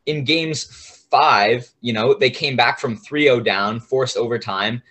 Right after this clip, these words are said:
couldn't capitalize. And then in game six, they were down two oh down and forced overtime. You know, the Leafs had a lot more opportunities than people give them credit to, you know, close out this series. And,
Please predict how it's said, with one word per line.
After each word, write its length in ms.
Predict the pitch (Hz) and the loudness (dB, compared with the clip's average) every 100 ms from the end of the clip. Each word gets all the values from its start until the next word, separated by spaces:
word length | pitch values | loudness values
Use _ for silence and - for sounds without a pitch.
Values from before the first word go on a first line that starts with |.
| _ | _
couldn't 220 | - 147 | -2 -2
capitalize. 760 | 135 120 120 123 104 90 120 127 | 0 -2 -2 0 0 2 0 -2
And 100 | 135 | -4
then 120 | 135 | -4
in 100 | 135 | -2
game 180 | 135 139 | -2 -4
six, 300 | - 185 - | -6 -8 -4
they 120 | 127 | -4
were 40 | |
down 220 | 123 127 123 | 0 -2 -2
two 180 | 170 | 2
oh 80 | 160 | 2
down 300 | 113 101 104 | 2 0 -2
and 120 | 107 | -4
forced 240 | 104 110 - | -4 -6 -2
overtime. 520 | 107 104 101 95 95 | -4 -4 -6 -8 -8
You 80 | 101 | -4
know, 220 | 117 127 - - - | -4 -4 -8 -18 -6
the 80 | |
Leafs 260 | 123 175 175 | -4 -4 -6
had 320 | - 120 120 | -2 4 4
a 60 | 117 | 2
lot 340 | 104 107 127 | 0 2 0
more 520 | 120 120 117 113 107 - | -2 -2 0 0 -2 -2
opportunities 880 | 117 117 110 135 139 110 107 107 | -2 -2 -10 -10 -8 -6 -6 -6
than 260 | 101 107 104 | -8 -6 -8
people 240 | 127 120 | -8 -10
give 140 | 107 123 | -6 -6
them 120 | 110 | -6
credit 380 | 98 117 - - | -4 0 0 -2
to, 200 | 110 101 | -2 -2
you 80 | 107 | -2
know, 100 | 110 | -6
close 340 | - 120 131 | -4 -2 0
out 140 | 131 120 | 0 -2
this 160 | 117 | -6
series. 460 | - 123 160 120 101 | -6 -4 -4 -4 -6
And, 200 | 101 | -8